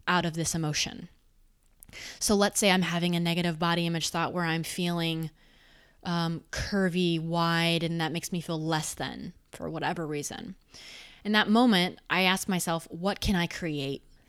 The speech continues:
This might be a creation such as writing. I might want to write a short story.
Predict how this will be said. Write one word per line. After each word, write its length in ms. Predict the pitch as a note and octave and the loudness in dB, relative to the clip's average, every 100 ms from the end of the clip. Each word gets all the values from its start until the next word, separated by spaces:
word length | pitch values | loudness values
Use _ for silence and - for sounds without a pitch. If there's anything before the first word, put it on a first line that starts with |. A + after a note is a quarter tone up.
| - | 2
This 260 | A#3 A#3+ B3 | 6 6 8
might 180 | A#3 | 6
be 100 | G#3 | 6
a 60 | G3 | 4
creation 640 | - G3 F3+ F3 - F#3 | 4 4 6 6 6 4
such 240 | F3 F3+ F#3+ | 4 4 4
as 140 | E3 | 2
writing. 600 | E3 D#3+ F3+ E3+ C3 F3+ - - - _ _ - - | 2 4 4 4 0 -6 -12 -18 -20 _ _ -6 4
I 100 | G3 | 8
might 240 | G3 G3+ | 8 8
want 180 | G3+ - | 4 2
to 120 | F#3+ | 2
write 320 | E3+ E3+ F3 F3 | 4 4 4 2
a 60 | |
short 340 | E3 F#3+ E3 - | 2 2 2 2
story. 560 | - C4 E3 B2+ E3+ | 4 6 6 4 -6